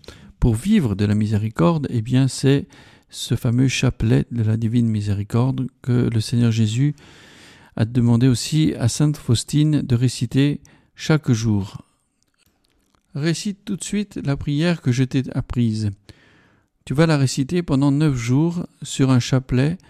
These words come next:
de la manière suivante. D'abord, tu diras un Notre Père,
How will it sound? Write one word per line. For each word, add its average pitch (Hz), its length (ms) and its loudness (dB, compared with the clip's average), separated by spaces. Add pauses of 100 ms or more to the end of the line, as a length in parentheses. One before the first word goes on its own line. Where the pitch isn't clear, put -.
(400)
de 139 80 2
la 131 100 6
manière 135 340 2
suivante. 110 640 -2 (880)
D'abord, 143 380 2
tu 131 100 2
diras 127 360 2
un 123 100 4
Notre 135 320 2
Père, 139 480 -2